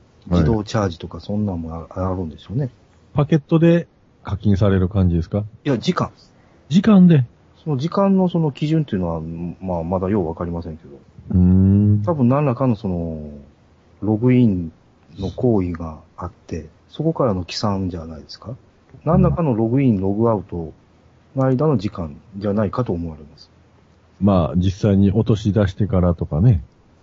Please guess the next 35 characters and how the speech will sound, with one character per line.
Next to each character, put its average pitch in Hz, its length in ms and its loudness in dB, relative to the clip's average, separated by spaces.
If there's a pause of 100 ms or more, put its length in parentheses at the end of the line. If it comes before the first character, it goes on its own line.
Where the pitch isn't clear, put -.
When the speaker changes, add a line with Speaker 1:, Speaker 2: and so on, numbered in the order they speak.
(220)
Speaker 2:
そ 214 140 0
う - 20 4
じ 196 60 4
ゃ - 20 4
な 101 60 0
い - 40 -12
と 113 60 -2
ね、 113 120 2
ス - 140 -4
リ 170 80 4
ー 170 40 2
ジ 170 80 2
ー - 20 -2
回 156 180 0
線 92 120 -6
や 80 60 -10
か 90 120 -14
ら、 82 160 -10 (180)
常 165 220 0
に 85 540 -2 (240)
ハ 123 80 0
ン - 20 2
ド 123 100 2
シ 120 120 -2
ェ - 20 2
イ - 40 -10
ク 90 100 -14
し - 60 -16
と 107 80 -6
る 92 80 -6
わ 73 80 -12
け - 80 -20
で - 80 -20
す - 120 -18
よ。 - 60 -20